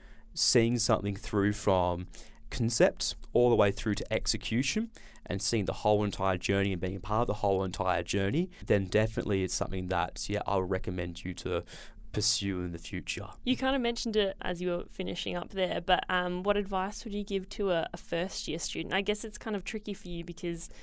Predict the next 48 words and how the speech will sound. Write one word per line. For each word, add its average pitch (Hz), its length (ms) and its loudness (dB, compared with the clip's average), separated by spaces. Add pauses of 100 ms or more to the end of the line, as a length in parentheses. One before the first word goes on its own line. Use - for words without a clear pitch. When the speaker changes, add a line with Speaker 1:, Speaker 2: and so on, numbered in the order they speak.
(260)
Speaker 2:
it's - 240 -4
not 202 200 2
something 185 320 0
that 170 160 0
you 175 80 -6
studied 190 540 -2
in, 170 280 -4
but 165 360 -2
is - 280 0
there - 100 2
Speaker 1:
Mm. - 40 2
Speaker 2:
some 190 160 0
kind 185 160 -4
of 180 80 -2
advice 175 520 -2
that 226 40 -10
you 196 100 -4
would 175 120 -6
give 175 300 -6
to - 320 -4
people 202 260 0
who 185 140 -2
might 190 200 0
be 196 140 -4
interested 180 420 -2
in, 175 240 -4 (380)
in 202 100 -2
all 196 140 2
the 190 80 0
cool 180 240 -4
stuff - 340 -4
you 180 80 -4
just 170 220 -4
mentioned, 165 540 -4
Speaker 1:
Mm. - 20 -6
Speaker 2:
but, - 300 -2 (300)
uh, 50 440 0
like 220 340 2
you 196 80 -2
mentioned, 185 420 -2
not 196 300 -2 (120)
entirely 220 580 -2
sure 185 460 2 (600)
if 220 180 -2
it's 214 160 -6
right 202 300 2
for 202 140 -2
them, 185 560 0